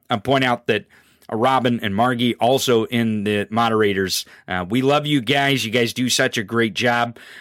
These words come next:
Um, and, and you guys, uh, days that one of them can't be here, the other one's here to help moderate people in the chat.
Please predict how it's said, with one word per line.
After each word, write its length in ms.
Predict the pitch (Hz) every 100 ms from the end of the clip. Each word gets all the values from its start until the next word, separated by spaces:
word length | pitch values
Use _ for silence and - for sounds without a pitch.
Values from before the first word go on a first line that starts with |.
| -
Um, 380 | 104 208 98 98 -
and, 160 | 120 107
and 120 | 117
you 60 | 110
guys, 440 | 117 113 101 - -
uh, 180 | 113 104 95 120
days 320 | 143 151 160
that 220 | 156 131
one 160 | 135 151
of 60 | 151
them 160 | 139
can't 300 | 120 156 151 -
be 160 | 147
here, 160 | 139 139
the 160 | 120
other 140 | 139 151
one's 260 | 143 127
here 440 | - 151 151 151 143 - - -
to 80 | 127
help 220 | 143 143
moderate 520 | 139 147 139 135 120
people 320 | 143 139 131
in 120 | 127
the 80 | 113
chat. 460 | 98 - 123 117